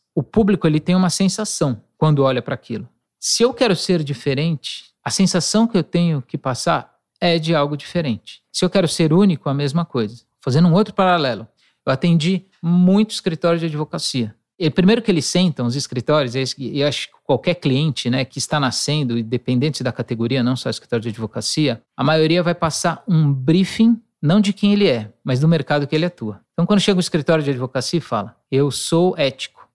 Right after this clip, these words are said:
cara, isso é o mínimo. Eu entendo do processo A, B e C, da área de atuação A, B e C, eu sou próximo ao cliente, eu sou um escritório boutique, tem, tem os top dez checklists que você sabe que você vai ouvir num briefing de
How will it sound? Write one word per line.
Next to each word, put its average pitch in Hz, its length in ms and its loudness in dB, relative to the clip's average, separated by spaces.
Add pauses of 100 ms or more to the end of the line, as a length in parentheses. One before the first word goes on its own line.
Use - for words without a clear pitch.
cara, - 140 -16
isso - 140 -4
é - 20 2
o 180 40 4
mínimo. 123 300 4 (400)
Eu 151 160 0
entendo 160 460 2
do 143 140 -2
processo 143 580 0
A, 165 180 2
B 147 180 0
e 127 100 -2
C, 160 360 0
da 139 120 0
área 143 140 0
de 135 100 -4
atuação 156 600 0
A, 151 140 2
B 143 120 0
e 127 80 -2
C, - 180 -2
eu 160 160 0
sou 165 240 0
próximo 170 500 2
ao 143 80 0
cliente, 214 800 0 (300)
eu 143 80 -2
sou 175 120 2
um - 20 4
escritório 160 480 2
boutique, 185 680 0
tem, 220 280 -4 (340)
tem 226 100 -2
os 233 140 -2
top 240 320 0
dez 180 640 0
checklists 208 540 0
que - 80 -6
você - 120 -2
sabe 226 380 2
que - 80 -8
você 220 100 0
vai 196 160 2
ouvir 151 600 0 (180)
num 190 160 6
briefing 151 440 2
de 156 60 -8